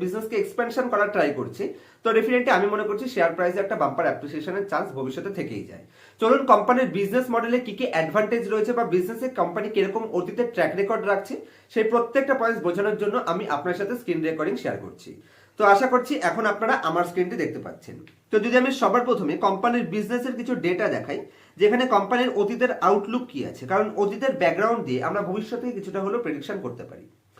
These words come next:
তো সেই হিসেবে যদি আমি সবার প্রথমে কোম্পানির রেভিনিউ দেখি, তাহলে কোম্পানির রেভিনিউ পাঁচশো কুড়ি কোটি থেকে প্যান্ডেমিকের পর back to back ডাউন ট্রেন্ডে দু হাজার বাইশ বাইশ পর্যন্ত ডাউন ট্রেন্ড এসেছিল, সেখান থেকে ধীরে ধীরে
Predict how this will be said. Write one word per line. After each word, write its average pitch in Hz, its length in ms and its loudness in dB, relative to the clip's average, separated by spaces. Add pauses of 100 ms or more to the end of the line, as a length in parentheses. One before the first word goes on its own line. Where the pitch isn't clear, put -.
(320)
তো 233 60 6 (100)
সেই 233 140 6
হিসেবে 269 240 2
যদি 226 160 0
আমি 247 140 2
সবার 202 180 4
প্রথমে 240 300 0
কোম্পানির 220 400 0
রেভিনিউ 240 280 4 (100)
দেখি, 123 200 -6 (300)
তাহলে 214 260 4
কোম্পানির 202 420 4
রেভিনিউ 190 320 0 (420)
পাঁচশো 196 360 2
কুড়ি 247 220 2
কোটি 247 260 0
থেকে 247 120 -4 (120)
প্যান্ডেমিকের 214 580 0
পর 233 120 2 (260)
back 151 220 2
to 208 100 -6
back 226 200 -2
ডাউন 196 220 6
ট্রেন্ডে 208 280 -2
দু 151 100 -2
হাজার 156 240 0
বাইশ 135 260 -2
বাইশ 147 260 -2
পর্যন্ত 190 240 -4 (120)
ডাউন 123 220 0
ট্রেন্ড 190 240 -4
এসেছিল, 196 240 -8 (720)
সেখান 247 260 6
থেকে 254 180 2
ধীরে 202 180 2
ধীরে 226 140 4